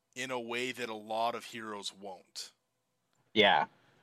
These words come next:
Speaker 1: He's willing to kill, he's willing to destroy if that's what it takes to save everybody else.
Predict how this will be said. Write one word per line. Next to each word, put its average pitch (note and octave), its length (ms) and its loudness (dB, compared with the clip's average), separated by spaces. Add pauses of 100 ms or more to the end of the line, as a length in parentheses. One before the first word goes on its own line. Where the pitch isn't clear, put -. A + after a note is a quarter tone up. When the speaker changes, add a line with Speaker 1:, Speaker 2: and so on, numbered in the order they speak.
(220)
Speaker 1:
He's B2 340 -10
willing C#3 440 -6
to C3+ 120 -10
kill, A#2+ 540 -8
he's G#2+ 340 -14
willing C3+ 440 -6
to C3+ 200 -8
destroy A#2+ 1120 -2
if - 200 -16 (200)
that's A#2 320 -2
what A#2 180 -8
it - 160 -16
takes - 520 -6 (180)
to A2+ 160 -12
save A2 720 -4 (280)
everybody A2 680 -8
else. - 420 -10